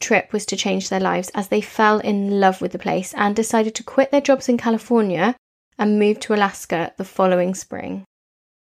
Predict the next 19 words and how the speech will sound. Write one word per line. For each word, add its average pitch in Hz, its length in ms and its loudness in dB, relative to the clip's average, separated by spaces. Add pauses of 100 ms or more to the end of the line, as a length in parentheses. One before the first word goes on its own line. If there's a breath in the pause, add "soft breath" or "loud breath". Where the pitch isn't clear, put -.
(160)
In 214 220 4
nineteen 240 400 4
eighty, 220 300 4
they 208 140 0
moved 196 220 -2
to - 100 -4
Anchorage, 269 580 4
and 214 280 2
Hastings 220 520 0
opened 190 380 -2
a 190 60 -4
computer 214 500 -6
service 220 400 2
company 180 380 -2
working 180 340 2
out - 120 -2
of 185 100 -8
their 175 120 2
house. - 580 -6